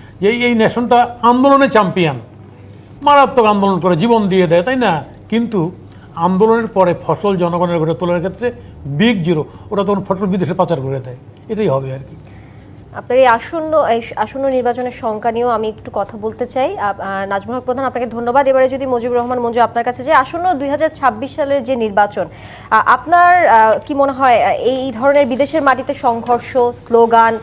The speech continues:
Speaker 2: আহ, হেনস্থা, এগুলো জনগণকে রাজনীতির প্রতি কি আরো বিমুখ করছে?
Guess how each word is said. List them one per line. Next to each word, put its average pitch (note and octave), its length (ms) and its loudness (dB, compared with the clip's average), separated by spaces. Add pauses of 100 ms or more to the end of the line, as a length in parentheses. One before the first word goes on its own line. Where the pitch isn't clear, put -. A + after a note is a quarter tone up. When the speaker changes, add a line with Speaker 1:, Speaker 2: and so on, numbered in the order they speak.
(340)
Speaker 2:
আহ, F#3+ 160 4 (100)
হেনস্থা, C#4+ 480 4
এগুলো C4+ 320 2
জনগণকে D#4 640 2
রাজনীতির D4+ 540 2
প্রতি E4+ 240 -2
কি D#4+ 100 0
আরো C#4+ 180 4
বিমুখ B3 440 -4 (220)
করছে? D#4 440 0